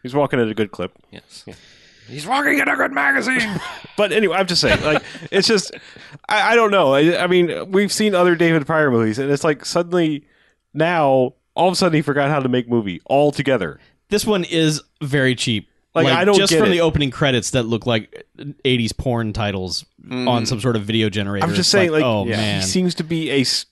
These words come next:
Speaker 1: like, specialize in stunts and, like, even that shit, like, the attention to detail was like, "Dude, what the fuck are you doing? That's not how you hold a gun."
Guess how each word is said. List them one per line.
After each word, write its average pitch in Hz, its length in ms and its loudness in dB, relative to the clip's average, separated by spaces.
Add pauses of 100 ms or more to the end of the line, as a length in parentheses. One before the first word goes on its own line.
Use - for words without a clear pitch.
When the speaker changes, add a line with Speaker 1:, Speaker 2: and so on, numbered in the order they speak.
(120)
Speaker 1:
like, 143 320 -2 (300)
specialize 151 800 0
in 123 80 0
stunts 127 540 -2
and, 117 120 -6
like, 117 300 -4 (580)
even 156 260 0
that 156 240 0
shit, - 300 -2
like, 113 160 -4 (120)
the 139 140 -10
attention 156 320 -2
to 127 80 -2
detail 135 260 0
was 104 120 -2
like, 107 120 -2 (300)
"Dude, 170 220 -2
what 151 100 -6
the 185 80 -10
fuck 180 220 -4
are 175 40 0
you 156 60 -2
doing? 151 160 0
That's 104 160 -6
not 147 120 -4
how 156 60 -2
you 143 140 0
hold 143 240 -2
a 110 40 -2
gun." 101 420 -4